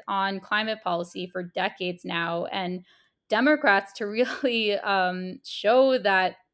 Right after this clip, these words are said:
the U S is serious and that these policies are here to stay,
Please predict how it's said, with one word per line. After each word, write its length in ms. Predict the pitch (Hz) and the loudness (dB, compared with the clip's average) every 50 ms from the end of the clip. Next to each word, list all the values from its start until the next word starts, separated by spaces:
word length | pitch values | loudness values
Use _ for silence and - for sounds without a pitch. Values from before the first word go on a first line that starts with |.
| _ _ | _ _
the 80 | 202 190 | -10 -4
U 120 | 196 202 | -2 -2
S 160 | 202 202 - - | -2 -2 -4 -10
is 120 | 180 - | -12 -12
serious 540 | - - 196 202 220 254 262 285 302 294 - | -8 -6 -4 -2 0 2 2 0 0 -2 -4
and 180 | 202 190 190 190 | -6 -6 -2 -2
that 280 | 185 180 180 175 - - 453 - _ _ _ _ - - | 0 0 0 0 -2 -6 -14 -20 _ _ _ _ -18 -10
these 220 | 196 208 214 196 | -8 -8 -8 -8
policies 560 | _ - 214 214 220 226 226 226 214 208 185 | _ 0 2 2 2 0 -2 -6 -10 -6 -4
are 80 | 185 175 | -4 -4
here 280 | 180 - - 202 202 190 | -4 -6 -6 -4 -4 -4
to 100 | 180 175 | -6 -8
stay, 600 | - - - - 185 185 196 208 240 269 269 | -12 -10 -4 0 2 2 2 2 2 0 -4